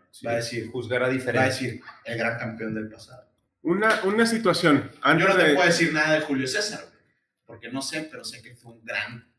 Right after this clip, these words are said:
Speaker 2: cabrón, ¿no?
Speaker 3: Una
Speaker 2: Claro.
Speaker 3: cosa antes de despedir, eh, este, este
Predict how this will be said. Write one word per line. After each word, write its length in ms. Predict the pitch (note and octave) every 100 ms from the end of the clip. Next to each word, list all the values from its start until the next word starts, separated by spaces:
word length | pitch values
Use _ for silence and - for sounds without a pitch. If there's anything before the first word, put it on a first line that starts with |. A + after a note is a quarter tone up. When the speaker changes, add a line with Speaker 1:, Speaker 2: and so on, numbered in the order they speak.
| -
Speaker 2:
cabrón, 560 | - - A2 A2 G#2 F#2+ _
¿no? 280 | F#2 G#2 - _ _
Speaker 3:
Una 260 | E3 F3+ A3
Speaker 2:
Claro. 100 | G#3+
Speaker 3:
cosa 200 | G#3+ -
antes 200 | G#3+ G#3+
de 60 | G#3
despedir, 680 | F3+ E3 E3 F3 F#3+ - - -
eh, 220 | C3 C3+
este, 640 | C#3+ C#3+ E3+ E3 D3+ C3+ C3+
este 300 | C3+ D#3